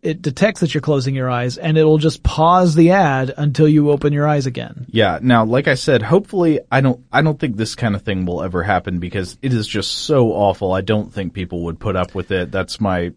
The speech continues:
Speaker 2: optimistic take on this. Uh, I'm sure there are cynics and pessimistic people who say,
Speaker 1: Well, I
Speaker 2: "No, we're going down that road."
Speaker 1: There's no way it would work. No one would buy anything from any company that did that. So unless
Speaker 2: I would
Speaker 1: you,
Speaker 2: hope not.
Speaker 1: unless you were a company buying ad spots for your,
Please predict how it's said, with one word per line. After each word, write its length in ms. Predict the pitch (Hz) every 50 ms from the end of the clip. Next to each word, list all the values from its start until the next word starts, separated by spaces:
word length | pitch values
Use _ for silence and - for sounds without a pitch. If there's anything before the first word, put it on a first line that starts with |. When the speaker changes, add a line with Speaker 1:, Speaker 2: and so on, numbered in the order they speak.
| _ _
Speaker 2:
optimistic 760 | - 101 101 - - 104 98 98 95 - - - 95 73 -
take 260 | - 110 95 90 87
on 180 | 98 95 92 92
this. 340 | 92 92 90 87 - - - - _ _ _ _ _ _
Uh, 60 | - 87
I'm 180 | 85 85 87
sure 220 | 87 - 110 98 95
there 160 | 95 92 87 85
are 120 | 85 85 82 _
cynics 520 | - - - 117 107 101 95 87 82 - -
and 320 | 90 87 87 87 87 -
pessimistic 540 | - 107 90 - 95 92 90 - - 92 87
people 240 | - 95 90 92 90
who 80 | 90
say, 160 | 90 - 98 95
Speaker 1:
Well, 100 | 92 101
I 60 | 107
Speaker 2:
"No, 220 | 113 110 110 107 104
we're 260 | 101 104 107 104 95
going 320 | 87 - 110 113 110 107
down 240 | 101 104 104 104 104
that 160 | 104 101 -
road." 160 | 98 110 110 107
Speaker 1:
There's 200 | 240 277 226 214
no 120 | 269 277 277
way 160 | 262 233 214
it 40 | 196
would 160 | 185 175 160
work. 460 | 143 139 123 110 - - - - - _ _ _ _ -
No 160 | 170 196 220
one 180 | 233 240 214 190
would 220 | 180 160 139 123
buy 340 | 135 139 135 139 135 131 127
anything 460 | 127 135 135 139 131 123 131 127 127
from 180 | - 127 127 131
any 220 | 147 139 139 127
company 380 | - 139 131 123 127 123 120 117
that 200 | 120 117 117 -
did 200 | 135 123 117 -
that. 260 | 117 110 110 - -
So 160 | - 185 180
unless 260 | 180 175 190 208 139
Speaker 2:
I 40 | 147
would 80 | 220 226
Speaker 1:
you, 60 | -
Speaker 2:
hope 360 | 95 113 147 139 123 - -
not. 240 | 85 65 - 50 - -
Speaker 1:
unless 360 | 175 185 196 220 233 - -
you 100 | 269 285
were 100 | 277 233
a 60 | 180
company 380 | - - 202 196 202 175 165 160
buying 400 | 151 123 156 156 170 180 175 165
ad 240 | 147 147 156 160 160
spots 340 | - - - 139 135 127 -
for 140 | - 151
your, 340 | 143 135 135 127 127 127 -